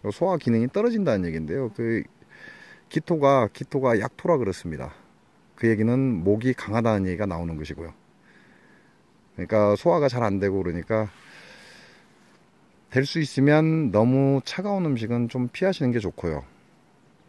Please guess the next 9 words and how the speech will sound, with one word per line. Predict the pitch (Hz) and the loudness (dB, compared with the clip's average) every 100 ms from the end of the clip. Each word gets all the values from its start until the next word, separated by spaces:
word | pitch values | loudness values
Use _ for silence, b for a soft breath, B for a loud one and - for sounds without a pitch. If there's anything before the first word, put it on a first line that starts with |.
| _ _ - - | _ _ -20 -18
차가운 | - 131 131 | -4 0 2
음식보다 | 113 101 - 104 90 | 0 -2 -4 -2 0
약간, | 90 92 - 98 90 - - | 0 -2 -4 -4 -4 -10 -12
약간 | 92 95 - 101 101 98 98 98 95 95 95 | -8 -6 -4 -2 -2 -4 -4 -6 -6 -8 -8
미지근한 | 87 92 92 95 117 131 | -8 -6 -6 -4 -6 -8
따뜻한 | 165 - 156 131 | -12 -10 -6 -4
물, | 92 87 _ _ _ _ _ - | -6 -8 _ _ _ _ _ -10
요런 | 98 107 101 90 | -4 -2 -2 -2
위주로 | 98 101 110 | -6 -2 -2